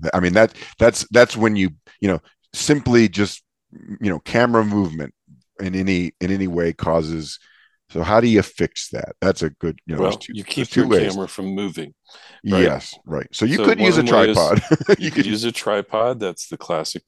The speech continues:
Speaker 2: way. It works great. It's got some other benefits too, because you're not having to hold the camera. It's,
Speaker 1: Mm-hmm.
Speaker 2: you know, holding the camera. So that frees you up to, you know, use some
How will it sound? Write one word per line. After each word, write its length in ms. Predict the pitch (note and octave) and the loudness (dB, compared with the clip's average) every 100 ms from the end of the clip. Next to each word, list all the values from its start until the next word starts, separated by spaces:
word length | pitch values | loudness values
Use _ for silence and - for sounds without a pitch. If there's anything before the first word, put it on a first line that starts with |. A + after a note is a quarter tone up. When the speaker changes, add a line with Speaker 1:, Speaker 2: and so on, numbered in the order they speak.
| - | -8
Speaker 2:
way. 200 | F#2+ C#3+ | -6 -6
It 80 | |
works 260 | E2+ F#2 - | -8 -10 -12
great. 380 | - - F2+ - _ _ _ _ _ _ - | -12 -12 -12 -14 _ _ _ _ _ _ -18
It's 220 | - - | -14 -10
got 200 | - E3+ | -8 -6
some 180 | - E2+ | -8 -6
other 200 | F#2 F2+ | -4 -4
benefits 680 | D#2+ F2 F2 F2 - - _ | -4 -6 -6 -8 -8 -10 _
too, 240 | - A#2 E2+ | -6 -4 -4
because 500 | E2+ F2 D#2 - _ _ _ _ _ _ _ - | -6 -8 -10 -12 _ _ _ _ _ _ _ -10
you're 100 | F#2 | -6
not 140 | F2 | -6
having 320 | - G#2 F2 | -6 -8 -6
to 80 | D#2+ | -8
hold 360 | - - C#3 A2 | -12 -6 -4 -4
the 100 | F2 | -8
camera. 420 | - D#2 D#2+ F2+ | -10 -12 -12 -12
It's, 340 | F#2+ - - - _ _ _ | -10 -10 -10 -14 _ _ _
Speaker 1:
Mm-hmm. 280 | F2+ F2 F2 G2 _ | -14 -12 -12 -14 _
Speaker 2:
you 100 | F#2 | -16
know, 80 | E2+ | -8
holding 320 | A2 F#2+ F2+ | -4 -4 -4
the 80 | F2 | -8
camera. 340 | - F#2 E2+ | -8 -8 -8
So 140 | E2+ G2 | -8 -6
that 240 | F#2+ F#2 - | -4 -4 -6
frees 440 | - - G2 F2 | -14 -8 -6 -6
you 180 | F2+ F2+ | -6 -4
up 220 | F2+ E2+ _ | -4 -6 _
to, 460 | - F2 D#2+ D#2 D#2 _ _ _ _ _ _ _ _ _ | -12 -10 -10 -12 -18 _ _ _ _ _ _ _ _ _
you 120 | F#2 | -10
know, 100 | E2+ | -8
use 380 | E2+ D2+ F#2 F2+ | -8 -8 -6 -4
some 420 | - F2 D#2+ D2 | -4 -8 -12 -18